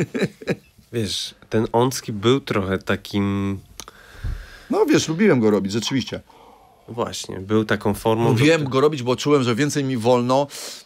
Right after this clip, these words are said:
Speaker 1: i że oto, wiesz, zakładając tę maskę, y, stawałem się takim jakby nieokiełznanym trochę typem, ale też trochę taki jakby, wiesz, w nim też było
Speaker 2: Nie
Speaker 1: coś
Speaker 2: było granic
Speaker 1: Nie,
Speaker 2: Onski.
Speaker 1: no, ale też
Speaker 2: Onski
Speaker 1: trochę
Speaker 2: mógł
Speaker 1: było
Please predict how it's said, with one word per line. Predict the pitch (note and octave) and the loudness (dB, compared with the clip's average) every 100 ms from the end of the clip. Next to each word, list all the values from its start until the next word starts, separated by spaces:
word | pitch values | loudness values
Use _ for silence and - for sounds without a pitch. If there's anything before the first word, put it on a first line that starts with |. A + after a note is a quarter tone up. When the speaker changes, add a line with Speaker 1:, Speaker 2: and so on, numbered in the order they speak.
| - | -10
Speaker 1:
i | |
że | G#2 C3+ | 0 2
oto, | - C#3+ | 2 2
wiesz, | C3 | 2
zakładając | A2+ B2 B2+ C3+ C3+ | 2 2 4 4 2
tę | B2+ | 0
maskę, | B2 A#2+ C3+ - - B2+ G#2 - - C3+ | 0 2 0 -2 -2 -2 -2 -10 -6 -4
y, | |
stawałem | - C#3 B2+ C3 | 0 2 4 2
się | B2 A#2+ | 0 -4
takim | B2+ - B2 B2+ | -4 -6 -6 -6
jakby | C3 A2 A#2+ | -6 -4 -2
nieokiełznanym | B2 B2 C3+ A2+ B2+ C3 A2+ | 0 0 -2 0 0 0 -4
trochę | - A2+ | -4 -8
typem, | - E3 G3+ F#3 D#3+ D3 B2 | -2 2 2 2 2 2 0
ale | B2 | -2
też | A2 A#2 | -2 -4
trochę | - G2+ | -4 -6
taki | G#2+ G#2+ A2+ | -4 -6 -2
jakby, | A2+ G2 A#2 | -2 0 -2
wiesz, | G#2+ G#2+ | 0 0
w | G2 | 0
nim | A2+ | -4
też | - A3+ | -4 -4
było | D#3+ | -2
Speaker 2:
Nie | B2+ | -2
Speaker 1:
coś | C#3+ | -2
Speaker 2:
było | F3+ D#3 | -2 -2
granic | C#3+ E3+ D#3+ G#2 - B2+ | -2 -2 -2 -4 -4 -2
Speaker 1:
Nie, | B2+ | 0
Speaker 2:
Onski. | B2+ B2+ A#2+ | 0 -2 0
Speaker 1:
no, | A#2+ D3 | 2 4
ale | D#3 D3+ | 4 2
też | C#3 | -2
Speaker 2:
Onski | C3+ | -2
Speaker 1:
trochę | D#3 D3 | -2 0
Speaker 2:
mógł | D3+ | 2
Speaker 1:
było | D3 | 2